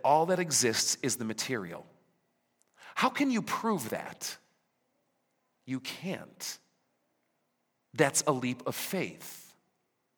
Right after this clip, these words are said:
That is a premise that is accepted at face value as an axiom that can't actually be proven. See, all of us, no matter what we believe,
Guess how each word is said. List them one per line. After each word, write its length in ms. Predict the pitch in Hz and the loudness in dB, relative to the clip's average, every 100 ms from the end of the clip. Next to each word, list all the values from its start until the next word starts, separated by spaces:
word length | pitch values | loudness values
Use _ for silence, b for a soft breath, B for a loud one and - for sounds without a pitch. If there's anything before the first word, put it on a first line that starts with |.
| _ _ _ B B | _ _ _ B B
That 140 | - 156 | 4 4
is 80 | 143 | 4
a 60 | |
premise 500 | 165 - 190 220 220 | 0 2 4 6 6
that 160 | 196 160 | 4 4
is 140 | 143 | 2
accepted 680 | 143 - - 208 208 156 127 | 2 2 2 4 2 -2 0
at 120 | 147 | -2
face 480 | - - 175 156 - | -2 -2 2 4 2
value 640 | - 123 170 170 175 147 131 | 2 2 6 6 4 0 0
as 140 | 123 | -2
an 100 | 131 - | -4 -2
axiom 800 | 175 175 175 - 123 104 92 107 - B B - | 0 0 0 -2 -2 -2 -4 -8 -12 B B 4
that 260 | 165 - | 4 2
can't 400 | - 190 190 202 - | -2 2 2 2 2
actually 680 | 170 170 - 180 156 156 156 151 131 | 6 6 4 -2 0 -2 -4 -8 -6
be 380 | 135 127 123 123 - _ _ _ | -4 -4 -6 -10 -18 _ _ _
proven. 540 | - - 247 170 95 - - _ _ _ _ B B B | -10 -4 -2 -2 -6 -16 -20 _ _ _ _ B B B
See, 240 | - 180 180 | 4 6 8
all 220 | 190 185 | 8 8
of 80 | 139 | 6
us, 160 | - | 4
no 100 | 135 | 4
matter 240 | 135 123 120 | 4 4 4
what 300 | 120 156 143 | 4 2 0
we 140 | 139 | -4
believe, 800 | 113 117 104 110 98 90 87 | -2 -4 -2 -4 -6 -10 -14